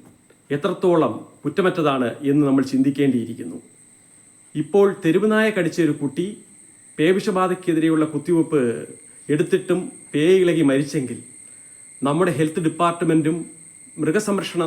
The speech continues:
വകുപ്പും മൃഗങ്ങൾക്കും മനുഷ്യർക്കും നൽകുന്ന ഇത്തരത്തിലുള്ള വാക്സിനുകൾ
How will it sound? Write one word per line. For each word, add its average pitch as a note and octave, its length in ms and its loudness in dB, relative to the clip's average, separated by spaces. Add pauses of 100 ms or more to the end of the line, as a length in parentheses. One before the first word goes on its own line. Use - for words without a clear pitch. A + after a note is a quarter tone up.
വകുപ്പും C#3+ 460 0 (800)
മൃഗങ്ങൾക്കും F3+ 680 2
മനുഷ്യർക്കും E3+ 560 0
നൽകുന്ന D#3 400 2 (2000)
ഇത്തരത്തിലുള്ള E3 540 0
വാക്സിനുകൾ D3+ 640 0